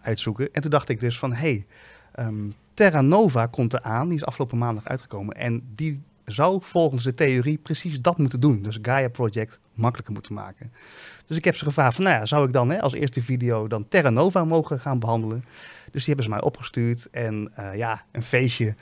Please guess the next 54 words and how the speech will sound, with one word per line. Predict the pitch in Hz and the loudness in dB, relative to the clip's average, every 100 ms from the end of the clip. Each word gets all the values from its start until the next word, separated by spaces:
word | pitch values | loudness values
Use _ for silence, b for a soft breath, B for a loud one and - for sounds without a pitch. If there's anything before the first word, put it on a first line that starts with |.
| B B | B B
Want | B 131 | B 0
dat | 143 | 2
is | 139 | 2
dus | 131 120 | 0 -2
inderdaad | 143 139 127 135 139 - - 107 | 2 2 2 0 -2 -8 -14 -4
Gaia | 131 160 | 0 0
Project, | 143 147 127 117 127 - - | 0 0 0 0 -2 -6 -18
dan | 120 120 | -8 -2
wel | 127 139 | 0 0
in | |
een | 117 | -2
ander | 117 107 | -4 -6
thema, | - 127 110 | -2 -2 -2
namelijk | 107 101 98 | -4 -8 -12
fantasy. | - 175 196 185 208 208 _ _ _ _ - - | -2 0 0 -2 -6 -8 _ _ _ _ -20 -12
Dus | 120 | -8
dat | 113 | -8
is | 110 | -6
eigenlijk | - 127 120 113 | -4 -2 -2 -4
een | |
beetje, | 101 110 | -6 -8
eigenlijk | 110 - 156 143 | -8 -6 -4 0
heeft | 135 | -2
hij | 139 | -2
dus | 123 | -6
twee | - 156 | 0 0
grotere | 135 139 127 | 2 2 2
broers. | 110 113 | 0 0
Je | 127 | -2
hebt | 104 | -2
Gaia | 139 160 | 2 2
Project | 156 156 131 120 120 - B B B | 2 0 0 0 -4 -12 B B B
en | - | -2
je | 123 | 0
hebt, | 120 - | -2 -6
ehm, | - 110 107 107 104 _ - | -10 -6 -6 -8 -10 _ -4
Terra | 139 107 | -2 0
Mystica. | 104 156 - 180 208 302 - _ b b b b | 0 -2 -2 -2 -2 -2 -10 _ b b b b
Dat | 123 | -8
zijn, | 127 | -4
zeg | 117 | -2
maar, | 113 | -2
zijn | 117 117 | -4 -2
twee | 120 | -2
grote | 107 110 104 | -2 -6 -6
broers. | 104 175 196 | -4 -2 -2
En | - 120 | -2 0
daar | 139 | 2
is | 139 | 2
het | 117 | 0
dus | 110 - | -6 -8
van | 123 | -10
afgekeken. | - 160 120 123 110 110 113 B B B B B | -6 -6 -4 -4 -4 -6 -12 B B B B B
En | 123 117 113 117 | -4 -4 -4 -6